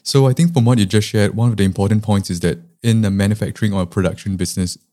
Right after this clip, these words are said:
quality control is very important. Especially when you're giving a warranty, you really have to think about how your profits may actually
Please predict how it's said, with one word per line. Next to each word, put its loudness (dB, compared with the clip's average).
quality 4
control -2
is -6
very 2
important. -2
Especially 0
when 4
you're 2
giving -2
a 0
warranty, -2
you -4
really 0
have 0
to -12
think -4
about 0
how 4
your 2
profits -4
may 0
actually -4